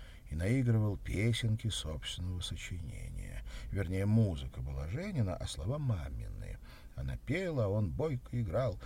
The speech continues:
слегка подпрыгивая и оттопыривая большой палец.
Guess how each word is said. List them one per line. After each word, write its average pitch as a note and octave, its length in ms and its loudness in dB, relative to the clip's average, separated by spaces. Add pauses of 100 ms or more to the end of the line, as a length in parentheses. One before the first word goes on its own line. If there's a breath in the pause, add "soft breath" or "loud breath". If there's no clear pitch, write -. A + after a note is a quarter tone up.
(120 loud breath)
слегка - 400 -4
подпрыгивая G2 800 -4 (200 loud breath)
и F#2 80 -2
оттопыривая E2 760 -2
большой D#2 400 -4
палец. - 640 -4